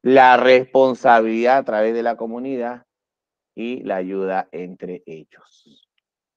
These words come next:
¿Ya? Acá, mira, ve, diversidad lingüística, ay, mira, tenemos algunos datos, el quechua, el más, más hablado, sigue el aymara y otros. La más hablada en la Amazonía, por ejemplo, es el ayánica,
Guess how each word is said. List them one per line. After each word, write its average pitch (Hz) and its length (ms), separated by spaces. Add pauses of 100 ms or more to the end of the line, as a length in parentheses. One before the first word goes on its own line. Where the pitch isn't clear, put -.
(220)
¿Ya? 90 420 (140)
Acá, 92 360 (580)
mira, 107 340
ve, 131 240 (400)
diversidad 120 540
lingüística, 123 1040
ay, 95 280
mira, 92 300
tenemos 95 300
algunos 101 340
datos, 135 540 (560)
el 92 180
quechua, 120 320
el 98 80
más, 101 280
más 98 220
hablado, 120 480
sigue 101 220
el 92 80
aymara 110 520
y 90 160
otros. 85 300 (200)
La 104 240
más 120 320
hablada 135 380
en 131 100
la 123 60
Amazonía, 110 540
por 113 160
ejemplo, 101 480 (560)
es 95 140
el 92 120
ayánica, 107 640